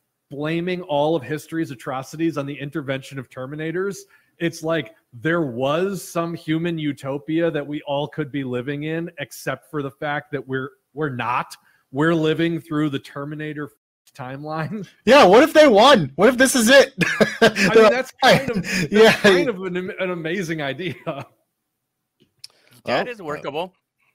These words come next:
Speaker 3: Now,
Speaker 1: Ron, what, what was your, what were you gonna say?
Speaker 3: Well, because w-,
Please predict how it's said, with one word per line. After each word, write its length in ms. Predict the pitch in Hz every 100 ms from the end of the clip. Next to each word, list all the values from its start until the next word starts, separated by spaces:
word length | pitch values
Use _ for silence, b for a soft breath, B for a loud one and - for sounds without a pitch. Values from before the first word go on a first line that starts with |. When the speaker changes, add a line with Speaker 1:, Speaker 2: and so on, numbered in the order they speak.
| _ _ -
Speaker 3:
Now, 240 | 170 170
Speaker 1:
Ron, 280 | 180 196 180
what, 220 | 190 185
what 160 | 165 240
was 160 | 175
your, 120 | 180
what 160 | 190 208
were 60 | 196
you 140 | 175
gonna 160 | 151 123
say? 300 | - 107 113 _ _ _ _
Speaker 3:
Well, 140 | 196
because 340 | 196 214 226 180
w-, 180 | 160